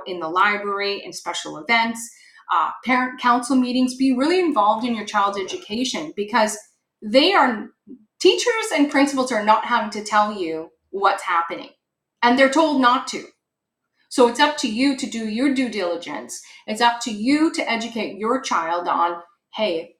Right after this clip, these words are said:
you know, we're gonna go back to stranger danger days, right?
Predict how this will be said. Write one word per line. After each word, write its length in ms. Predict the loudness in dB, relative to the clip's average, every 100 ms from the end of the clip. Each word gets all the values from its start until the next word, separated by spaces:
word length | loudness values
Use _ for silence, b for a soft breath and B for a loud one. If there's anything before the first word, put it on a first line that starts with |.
| _
you 120 | -4
know, 180 | -4 -4
we're 100 | -4
gonna 280 | -4 -4 0
go 180 | 2 4
back 240 | 4 2
to 80 | -4
stranger 420 | -6 -4 -4 -4
danger 360 | -4 -4 -4 -6
days, 400 | -8 -10 -14 -10
right? 280 | -8 -8